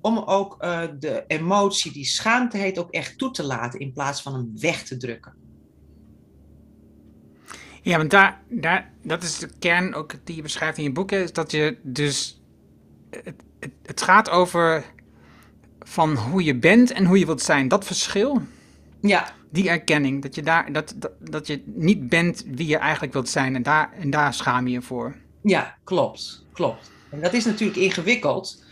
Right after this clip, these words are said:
Speaker 1: hè, want soms kun je, of eigenlijk kun je ook helemaal nooit zijn wie je, wie je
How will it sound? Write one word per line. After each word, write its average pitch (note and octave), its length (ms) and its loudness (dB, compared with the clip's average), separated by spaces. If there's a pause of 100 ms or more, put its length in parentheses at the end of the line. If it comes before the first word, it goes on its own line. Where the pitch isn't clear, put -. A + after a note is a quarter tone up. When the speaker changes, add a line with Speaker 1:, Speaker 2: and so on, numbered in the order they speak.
(180)
Speaker 1:
hè, G#3+ 120 0
want G3+ 180 0
soms - 540 -6 (280)
kun B3+ 200 2
je, D#3 280 -4
of C3+ 120 -12
eigenlijk C#3 440 -4
kun C4+ 160 0
je D4+ 80 0
ook A3+ 160 2
helemaal F3 340 0
nooit A3 300 0
zijn C#3 320 -4
wie C#3 140 -8
je, B2+ 360 -4
wie C3 120 -8
je B2+ 160 -6